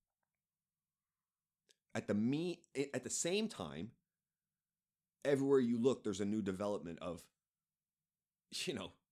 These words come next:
two hundred, three hundred plus apartments in each building. I've got one down the end of my road. I think there's ten buildings.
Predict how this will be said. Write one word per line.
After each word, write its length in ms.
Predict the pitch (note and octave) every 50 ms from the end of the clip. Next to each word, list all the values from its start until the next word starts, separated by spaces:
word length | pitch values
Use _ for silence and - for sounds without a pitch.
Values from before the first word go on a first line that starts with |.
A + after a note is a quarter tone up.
| _ _ -
two 280 | - - - C#3+ C3+ B2+
hundred, 580 | B2+ - C3 B2 B2+ B2+ A#2 A#2+ A#2 A2 A2 - - _ _ _ _ _ _ _ _ - - -
three 280 | A#2+ A#2+ B2 C3+ C3
hundred 440 | A#2+ G#2 B2 A#2 A#2 A2 G#2+ F#2+ -
plus 480 | - - - A2 A2 G#2+ - - - - _ _ -
apartments 720 | - F#2 - - G2 G2 - - C3 D3 D3 - - - _ _ _ _ _ _ _ _ _ _ _ _ _ _ _ _ _ _ _ _ -
in 180 | A#2+ A2 G#2+ -
each 280 | A#2+ A2+ A2+ - -
building. 380 | - G#2+ A2 A#2 C3 D3+ E3 D#3+ _ _ _ _ _ _ - -
I've 120 | A2 G#2+
got 140 | C3+ C3+ A#2
one 140 | C#3+ C3+ B2+
down 220 | C#3 B2 B2 B2
the 100 | B2 A#2+
end 120 | A#2 A#2
of 60 | A2+ A2+
my 140 | A2 G#2
road. 300 | G#2 G2+ A2+ A#2 A2+ F#2
I 60 | F2 F#2
think 220 | - - G2+ F#2
there's 180 | G2 F2+ - -
ten 380 | - - - A#2+ A#2 A#2 A#2+
buildings. 580 | A2+ A2 G2 G#2+ A2 C#3+ D#3+ F3+ F3+ - -